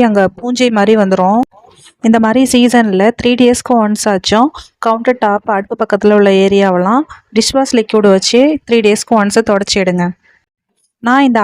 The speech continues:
ஆயில் ட்ரேக்கெல்லாம் இது மாதிரி நியூஸ் பேப்பரை மடிச்சு வச்சு போட்டு தான் நான் வந்து வைப்பேன். இது மாதிரி நீங்க பேப்பர் போட்டு ட்ரேல வச்சீங்கன்னா அடிக்கடி நம்ம கழுவ வேண்டியதில்லை. மாசத்துக்கு ஒரு வாட்டி கழுவுனா போதும். ஆயில் லீக் ஆனா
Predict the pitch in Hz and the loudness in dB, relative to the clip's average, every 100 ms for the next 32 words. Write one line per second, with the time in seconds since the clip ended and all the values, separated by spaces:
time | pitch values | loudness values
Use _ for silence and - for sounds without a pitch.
0 | 196 226 247 233 208 202 202 226 233 202 | 0 -2 -2 -2 0 0 2 2 0 0
1 | 214 233 226 247 - 226 208 196 190 190 | 0 0 0 0 -2 -8 -6 -2 -2 -2
2 | - 220 202 - 220 220 202 196 202 208 | -2 0 0 0 -4 -2 -6 -4 -2 -2
3 | 220 190 185 185 196 180 185 185 233 262 | 0 0 -2 0 0 -2 -8 -10 -10 -12
4 | _ _ _ _ _ _ _ _ - 226 | _ _ _ _ _ _ _ _ -4 0
5 | 233 220 269 254 226 226 240 277 262 220 | 0 2 0 0 -2 -4 -8 -8 -4 -2
6 | 214 240 247 214 208 208 180 - 190 180 | 0 -2 0 0 2 0 -2 -2 -2 0
7 | 196 240 208 226 - 214 247 233 202 202 | 0 0 0 -2 -2 0 0 0 -2 -2
8 | 196 226 226 196 180 175 180 196 254 220 | 0 0 0 2 0 2 0 2 2 0
9 | 220 254 233 233 202 190 185 202 202 185 | -2 -2 -2 0 2 2 0 -2 -2 -4
10 | 180 202 190 180 180 - _ _ _ _ | -2 -2 -2 -2 -2 -8 _ _ _ _
11 | _ _ 220 226 277 254 247 - 254 233 | _ _ -4 0 0 0 -2 0 0 0